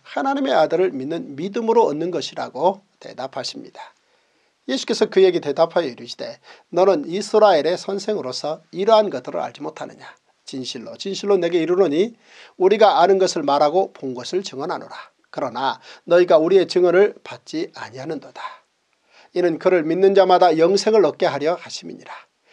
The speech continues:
하나님이 세상을 이처럼 사랑하사 독생자를 주셨으니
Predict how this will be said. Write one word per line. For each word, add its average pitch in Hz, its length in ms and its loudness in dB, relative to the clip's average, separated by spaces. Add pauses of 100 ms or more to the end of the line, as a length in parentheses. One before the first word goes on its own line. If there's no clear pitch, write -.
(180)
하나님이 247 580 0
세상을 185 460 -2
이처럼 151 360 -6
사랑하사 143 680 -4 (180)
독생자를 123 600 -12
주셨으니 - 640 -8